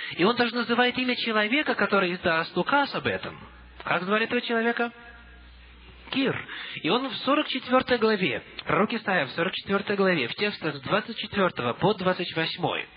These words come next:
Исайя, сорок четвёртая глава, тексты с двадцать четвёртого по двадцать восьмой, он называет человека по имени Кир и говорит о том, что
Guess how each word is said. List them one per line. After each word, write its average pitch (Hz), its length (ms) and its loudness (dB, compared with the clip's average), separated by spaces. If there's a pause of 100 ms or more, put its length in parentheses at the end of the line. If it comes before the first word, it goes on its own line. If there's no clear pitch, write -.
(500)
Исайя, 135 340 -2
сорок 127 220 -4
четвёртая 135 400 -2
глава, 147 280 2
тексты 190 300 -4
с - 20 -12
двадцать 139 200 -2
четвёртого 147 320 -2
по 127 120 0
двадцать 113 260 -4
восьмой, 202 480 0 (440)
он 214 420 6 (200)
называет 190 640 2 (160)
человека 196 380 0
по 240 60 4
имени 247 300 0
Кир 226 320 0
и 165 160 -2
говорит 160 260 2
о 165 60 -6
том, 170 220 -2
что 135 280 0